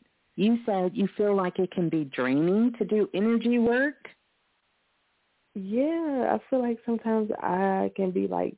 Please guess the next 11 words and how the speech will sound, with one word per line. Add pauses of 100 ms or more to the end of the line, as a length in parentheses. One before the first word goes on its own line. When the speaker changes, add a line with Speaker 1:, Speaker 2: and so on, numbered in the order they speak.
(160)
Speaker 2:
tired
after
work. (540)
Like, (180)
um,
like
I'm
taking
on
a
person